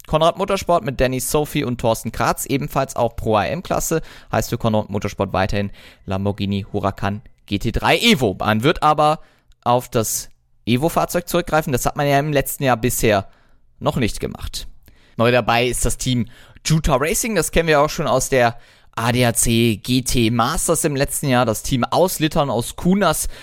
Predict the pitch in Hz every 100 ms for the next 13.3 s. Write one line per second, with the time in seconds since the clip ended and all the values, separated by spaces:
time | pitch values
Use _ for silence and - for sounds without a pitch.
0 | - - - 143 147 139 - - - 139
1 | 131 - - 135 135 135 - _ _ -
2 | 107 131 175 151 110 107 - 107 104 107
3 | - 110 113 113 - - 120 117 - 113
4 | 107 107 - 113 107 107 143 - 123 123
5 | 120 113 - 107 92 107 104 - 104 -
6 | 101 104 101 113 - 107 - 110 107 110
7 | 107 104 101 - 107 104 101 - - 104
8 | - - - - 107 - - - 113 104
9 | 104 117 - 110 110 107 110 104 107 -
10 | 101 104 104 - 101 104 101 - - -
11 | - - - 110 101 107 107 - 117 107
12 | 113 165 208 294 - 110 101 - - -
13 | 123 104 101